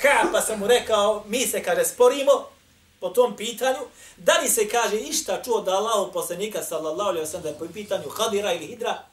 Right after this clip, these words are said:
rekao nešto? Pa kaže njemu,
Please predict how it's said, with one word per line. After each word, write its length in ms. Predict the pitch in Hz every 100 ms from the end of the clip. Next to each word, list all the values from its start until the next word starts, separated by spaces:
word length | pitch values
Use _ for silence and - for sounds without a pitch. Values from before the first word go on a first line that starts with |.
| _ _ _ _
rekao 320 | 139 - 113
nešto? 240 | 107 - _ _ _ _ _ _ _ _ _ _ _ _ _ _ _ _ _ _ _ _ _
Pa 140 | - -
kaže 420 | 202 208 156 165
njemu, 400 | 196 202 196